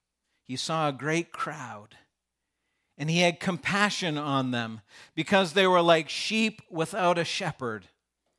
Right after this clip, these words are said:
and he began to teach them many things." We don't exactly know how the disciples were feeling because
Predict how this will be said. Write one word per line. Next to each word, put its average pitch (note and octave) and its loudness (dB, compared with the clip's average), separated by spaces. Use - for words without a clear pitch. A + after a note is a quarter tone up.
and C3 -8
he C3 -2
began C3+ -2
to C3 -12
teach - -12
them A2+ -8
many A#2 -10
things." - -18
We G3+ 0
don't G#3 4
exactly D#3 0
know E3+ 0
how D#3+ 0
the D3 -6
disciples D3 -6
were C3+ -6
feeling C#3 -4
because A#2 -8